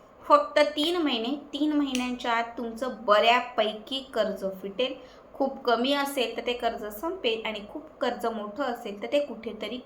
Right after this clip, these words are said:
कमी व्हायला लागेल. जिथे वर्षांपासून हप्ते थकले होते तिथे या उपायानंतर तुमच्याकडे तितकी तरी रक्कम नक्कीच येईल की तुम्ही तुमचा ईएमआय, म्हणजे तुमच्या कर्जाचा हप्ता तुम्ही फेडू शकाल. सगळ्यात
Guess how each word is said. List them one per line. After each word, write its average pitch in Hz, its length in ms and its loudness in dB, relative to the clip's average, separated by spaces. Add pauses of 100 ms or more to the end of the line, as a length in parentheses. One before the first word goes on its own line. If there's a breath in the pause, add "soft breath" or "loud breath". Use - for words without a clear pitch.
कमी 196 240 0
व्हायला 202 380 -6
लागेल. 190 360 -10 (560 loud breath)
जिथे 262 280 6
वर्षांपासून 269 880 4
हप्ते 233 580 -2
थकले 302 300 -2
होते 196 520 -2 (280 loud breath)
तिथे 262 560 8
या 233 180 10 (120)
उपायानंतर 240 680 2
तुमच्याकडे 220 540 -4 (100)
तितकी 262 440 -6
तरी 294 220 2
रक्कम 233 320 0
नक्कीच 220 500 -8
येईल 190 200 -2 (100)
की 214 180 -10
तुम्ही 233 320 -4
तुमचा 220 300 -2 (140)
ईएमआय, 262 360 2 (340 loud breath)
म्हणजे 208 240 -2
तुमच्या 220 240 0
कर्जाचा 202 560 -2
हप्ता - 240 -4
तुम्ही 208 300 -6 (140)
फेडू 220 200 2
शकाल. 151 340 -8 (540 loud breath)
सगळ्यात 262 260 4